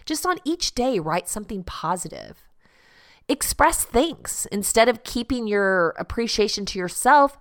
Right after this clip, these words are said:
share it. Write a thank you note to someone who's impacted your life greatly, or just share it around the dinner table, what you're most grateful for. Number six, pay it back.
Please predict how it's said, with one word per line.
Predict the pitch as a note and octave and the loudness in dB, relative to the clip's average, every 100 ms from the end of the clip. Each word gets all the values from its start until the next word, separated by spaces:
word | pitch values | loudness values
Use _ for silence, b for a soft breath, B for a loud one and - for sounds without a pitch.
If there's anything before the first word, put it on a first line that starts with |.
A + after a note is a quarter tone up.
| _ | _
share | - - - B3+ G4+ | -10 -6 -2 -2 0
it. | F#3+ - - - _ _ - | -2 -6 -12 -16 _ _ 0
Write | D#3 B3 | 4 4
a | |
thank | C#4+ C4 D4+ - | 2 -6 -8 -8
you | F3+ | -4
note | D#3+ | -4
to | - | -6
someone | - F3 E3 E3 | -6 -4 -4 -4
who's | F3+ F#3+ | -6 -4
impacted | G#3 F#3 - F3+ - G3+ | -6 -4 0 0 -2 -6
your | G#3 F3+ | -4 2
life | F#3 G3 - | 2 2 -8
greatly, | D#3 F#3 G#3+ C#3+ D2+ - B B B | -6 -4 -6 -12 -14 -20 B B B
or | - - | 2 2
just | A4 - | 2 0
share | - A3+ C#4+ | 2 2 2
it | B3+ | 4
around | A#3+ B3+ | 4 2
the | G3 | -2
dinner | G3 A3 | -4 -4
table, | G3+ C3+ F#2+ F#2 - - | -6 -10 -10 -12 -14 -2
what | F3 F3 | -2 0
you're | F#3 | -4
most | F3 E3 - | -6 -8 -10
grateful | - D3 D3+ - - | -10 -8 -8 -8 -12
for. | A2 - G1+ - - _ _ _ _ _ _ _ _ _ _ _ _ _ _ _ | -12 -12 -12 -12 -16 _ _ _ _ _ _ _ _ _ _ _ _ _ _ _
Number | F3+ G3 G#3+ A3 | -4 -4 2 2
six, | - F#3 D3 - - - _ _ | 2 -2 -4 -8 -16 -16 _ _
pay | - - E3 | -6 -4 -2
it | D#3+ | -2
back. | C3+ C3 - - | -2 -2 -4 -12